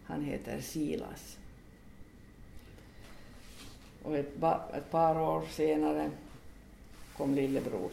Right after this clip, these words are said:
Tobit. Så det är, det är gott att få uppleva såna under på sin ålderdom. Vi fick nya titlar.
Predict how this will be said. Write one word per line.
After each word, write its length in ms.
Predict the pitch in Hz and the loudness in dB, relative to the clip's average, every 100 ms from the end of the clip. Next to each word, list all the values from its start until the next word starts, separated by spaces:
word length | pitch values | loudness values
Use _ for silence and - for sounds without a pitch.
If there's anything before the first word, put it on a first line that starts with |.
| - | 0
Tobit. 540 | 143 123 - - - - - - - - - - - - - - - - - - - | 0 2 -2 -8 -12 -12 -14 -14 -16 -16 -16 -16 -16 -16 -16 -16 -14 -14 -14 -16 -16
Så 180 | - - | -6 -2
det 260 | 165 165 165 | 4 6 6
är, 280 | 160 156 151 143 - - - - - - - - - - - - - - - | 4 4 2 -4 -12 -16 -16 -14 -14 -16 -18 -18 -18 -18 -18 -18 -20 -14 -4
det 180 | 127 139 | 0 2
är 60 | |
gott 320 | - 156 160 | 2 0 0
att 140 | 151 143 | -2 0
få 120 | 165 | 2
uppleva 600 | 165 165 156 139 143 143 135 - - - | 2 2 2 2 2 -2 -4 -12 -14 -14
såna 340 | - 165 160 | -4 0 2
under 360 | 160 160 147 139 | 4 4 4 2
på 240 | 131 113 - - - - | 2 -2 -2 -10 -12 -6
sin 200 | 170 156 | 0 2
ålderdom. 580 | 143 143 165 175 185 175 - - - - - - - - - - - - - - - - - - | 2 4 4 2 0 -2 -8 -14 -16 -16 -16 -16 -14 -12 -14 -16 -16 -14 -14 -16 -16 -16 -16 -4
Vi 220 | 156 175 | 0 2
fick 200 | 170 165 | 2 2
nya 280 | 170 165 143 | 2 2 2
titlar. 600 | 156 143 - 180 190 | 0 0 -2 0 0